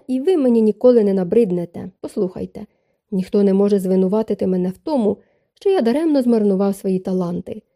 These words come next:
Я брав участь у всіх битвах і насолоджувався всім, про що може мріяти людина.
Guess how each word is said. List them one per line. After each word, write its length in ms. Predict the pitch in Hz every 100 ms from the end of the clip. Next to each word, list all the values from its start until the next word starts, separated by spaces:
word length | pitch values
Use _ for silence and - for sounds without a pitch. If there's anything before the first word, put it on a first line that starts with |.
| _ _
Я 80 | 185
брав 280 | 175 180 208
участь 300 | 320 330 320
у 40 |
всіх 280 | 302 302 254
битвах 520 | 208 196 185 185 180
і 40 | 190
насолоджувався 840 | 185 190 190 220 208 196 190 185
всім, 360 | 185 - 320 370
про 140 | 294
що 180 | - 277
може 280 | 233 220 196
мріяти 460 | 185 190 185 185
людина. 500 | 190 220 185 185 185